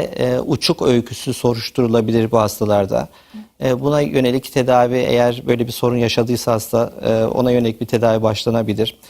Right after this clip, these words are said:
Maske tedavisiyle, e, hastanın tüm yüzüne uygulama yapılıyor ama daha çok lekelerin yo-, yoğun olduğu bölgelere birazcık daha, e, yoğun bir tabaka şeklinde uygulanıyor.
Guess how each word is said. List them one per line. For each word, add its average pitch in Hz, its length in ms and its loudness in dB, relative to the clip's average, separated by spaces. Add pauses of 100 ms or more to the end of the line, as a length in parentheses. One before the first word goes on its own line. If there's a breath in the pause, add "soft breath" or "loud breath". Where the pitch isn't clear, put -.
(340 loud breath)
Maske 135 300 0
tedavisiyle, 139 960 2 (120)
e, 123 420 0 (120)
hastanın 151 360 0
tüm 170 280 2
yüzüne 123 280 2
uygulama 107 400 2
yapılıyor 120 320 0
ama 135 240 0 (260 loud breath)
daha 151 180 2
çok - 240 -4
lekelerin 139 460 2
yo-, 135 360 4
yoğun 143 240 2
olduğu 123 340 2
bölgelere 117 440 2
birazcık 147 400 0
daha, 135 400 0
e, 113 240 4
yoğun 135 400 4
bir 110 320 2
tabaka 113 360 0
şeklinde 107 360 -2
uygulanıyor. 107 640 0